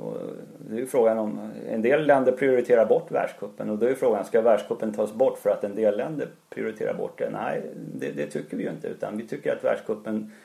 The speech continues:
den har ett, ett, en viktig funktion och även som, eh, breddare utav arrangemang. Vi såg ju nu, vi var på Nya Zeeland, vi kommer att vara i Australien och, eh,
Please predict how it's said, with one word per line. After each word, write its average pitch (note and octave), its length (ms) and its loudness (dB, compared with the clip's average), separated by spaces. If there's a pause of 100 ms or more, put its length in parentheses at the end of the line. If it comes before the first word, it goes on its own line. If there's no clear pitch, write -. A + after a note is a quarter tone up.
(800)
den B2 180 8
har B2+ 200 10
ett, C3 140 4
ett, - 320 2
en A#2 260 2
viktig A#2 320 0
funktion G#2+ 340 2
och C#3 220 2
även C#3 400 4
som, B2 360 4
eh, A#2 260 2
breddare A2 520 8
utav G#2 240 6
arrangemang. G#2+ 720 -2
Vi G#2+ 160 -2
såg G#2+ 200 -4
ju G#2+ 60 -2
nu, G#2+ 160 0
vi A2 120 -2
var G#2+ 120 6
på G#2+ 100 0
Nya G#2 200 0
Zeeland, G#2 400 -4
vi G2+ 60 -8
kommer G#2 220 -6
att G2 60 -2
vara G2 120 2
i G2 40 0
Australien G2+ 680 -2
och, G2 140 -8
eh, F#2+ 340 -8